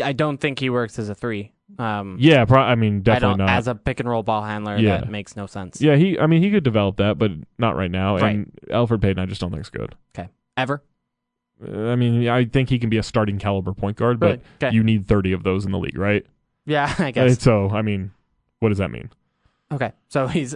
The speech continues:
Speaker 1: he's gonna be a starter, but he's not gonna be a
Speaker 2: Right, but he's not a starter you want.
Speaker 1: Okay.
Speaker 2: Yeah.
Speaker 1: Okay. Yeah, I, I, I am out on them for roster fit issues.
Speaker 2: Yeah.
Speaker 1: Um, I, I think they can start to figure things out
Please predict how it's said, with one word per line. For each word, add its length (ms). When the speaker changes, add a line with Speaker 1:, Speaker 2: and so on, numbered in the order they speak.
Speaker 1:
he's 180
gonna 180
be 100
a 80
starter, 300
but 120
he's 120
not 180
gonna 140
be 280
a 100
Speaker 2:
Right, 220
but 80
he's 160
not 140
a 40
starter 280
you 140
want. 240
Speaker 1:
Okay. 160
Speaker 2:
Yeah. 160
Speaker 1:
Okay. 200
Yeah, 180
I, 260
I, 460
I 140
am 120
out 160
on 100
them 180
for 200
roster 360
fit 200
issues. 520
Speaker 2:
Yeah. 400
Speaker 1:
Um, 360
I, 360
I 160
think 360
they 260
can 200
start 280
to 60
figure 220
things 240
out 200